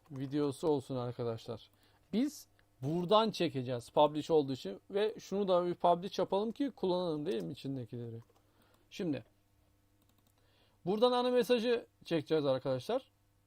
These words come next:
O bundan ilk, e, önce iki video önceki dediğim size, e, mesaj box'ların komuta merkezi dediğim olay bu işte arkadaşlar. Onu da göstereceğiz aynı zamanda. Şimdi bunları kullan-,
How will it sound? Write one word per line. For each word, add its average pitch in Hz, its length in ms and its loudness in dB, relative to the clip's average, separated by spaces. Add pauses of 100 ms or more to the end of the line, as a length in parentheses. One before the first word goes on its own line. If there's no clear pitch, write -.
(260)
O 185 320 4 (760)
bundan 185 380 0
ilk, 214 320 -4
e, 185 360 4
önce 185 320 0
iki 185 260 -2
video 196 240 4
önceki 190 400 0
dediğim 185 340 2
size, 170 440 2 (400)
e, 156 60 4 (1120)
mesaj 175 340 4
box'ların 180 640 4 (140)
komuta 165 320 4
merkezi 160 520 4
dediğim 156 340 0 (220)
olay 214 320 10
bu 160 100 2
işte 135 200 -2
arkadaşlar. 120 560 -4 (220)
Onu 180 180 0
da 156 80 2
göstereceğiz 131 440 -2
aynı 123 200 -6
zamanda. 120 460 -10
Şimdi 156 400 -6 (1000)
bunları 240 300 4
kullan-, 233 540 4